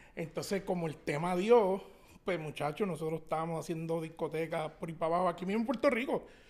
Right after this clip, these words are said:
Nosotros empezábamos en, en Cagua, seguíamos Ponce, Mayagüez. Un día cogíamos como cinco discotecas y terminábamos acá arriba en Manatí, por acá, me acuerdo.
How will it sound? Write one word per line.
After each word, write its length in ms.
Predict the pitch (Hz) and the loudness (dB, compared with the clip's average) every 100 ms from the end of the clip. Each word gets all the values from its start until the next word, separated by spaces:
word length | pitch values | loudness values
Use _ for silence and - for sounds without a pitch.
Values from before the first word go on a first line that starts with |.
| - - | -20 -8
Nosotros 380 | 170 165 202 220 | -4 0 4 2
empezábamos 580 | 220 208 226 214 220 202 | 2 2 4 4 4 4
en, 220 | 214 208 | 2 0
en 320 | 202 220 208 180 | 0 0 0 0
Cagua, 720 | 208 254 269 240 247 240 233 - - - - | 6 8 8 6 4 2 -2 -10 -20 -20 -8
seguíamos 480 | - 190 196 214 226 - - | -2 0 2 2 0 -2 0
Ponce, 500 | 214 226 220 214 202 | 2 4 2 2 4
Mayagüez. 600 | 190 180 180 175 220 226 | 4 2 4 4 4 6
Un 160 | 226 | 4
día 160 | 220 233 | 4 4
cogíamos 320 | 226 247 254 | 4 4 4
como 220 | - 214 175 | 4 2 2
cinco 340 | 202 226 233 | -2 0 2
discotecas 380 | 220 226 202 180 | 2 2 0 0
y 40 | |
terminábamos 640 | 170 170 170 170 190 220 208 | -2 -4 -4 -2 0 2 0
acá 160 | 190 | 0
arriba 220 | 190 214 214 | -2 0 0
en 240 | 214 202 | 0 0
Manatí, 440 | 190 170 151 190 214 | 0 -2 -4 -4 0
por 160 | 185 | 0
acá, 360 | 156 160 202 196 | 0 2 2 2
me 160 | 175 | -2
acuerdo. 440 | 151 175 202 175 | -2 0 0 -2